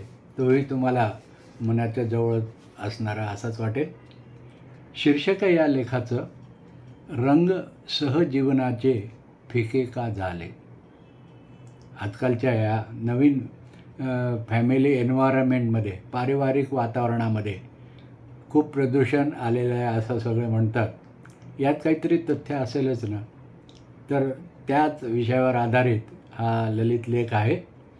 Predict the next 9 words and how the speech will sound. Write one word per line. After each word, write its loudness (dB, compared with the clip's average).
रंग 6
सहजीवनाचे 2
फिके 0
का -4
झाले. -12
विवाह 8
बंधनात 4
अडकून 0
घेतलेल्या 2